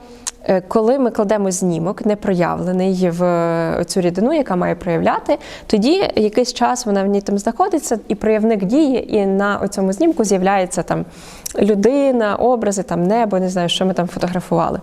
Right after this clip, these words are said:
Так само, наче діє Святий Дух у нас, бо він проявляє те, що вже є, те, що дано Богом, але ми цього не бачимо, бо ми як отой негатив, який є непроявлений, так?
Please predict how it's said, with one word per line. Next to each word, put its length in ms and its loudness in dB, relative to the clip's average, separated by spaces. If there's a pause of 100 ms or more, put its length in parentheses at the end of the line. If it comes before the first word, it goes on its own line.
(1000)
Так 140 0
само, 260 2
наче 240 0
діє 220 2
Святий 320 -2
Дух 300 -2
у 40 -2
нас, 360 -2
бо 100 2
він 160 2
проявляє 640 0
те, 140 -6
що 240 -4
вже 220 0
є, 300 0 (160)
те, 120 0
що 200 -6
дано 280 0
Богом, 460 0
але 160 2
ми 100 2
цього 220 -2
не 100 0
бачимо, 500 0 (320)
бо 100 2
ми 140 4
як 200 0
отой 200 0
негатив, 400 -2
який 260 0
є 140 0
непроявлений, 760 -2
так? 240 -2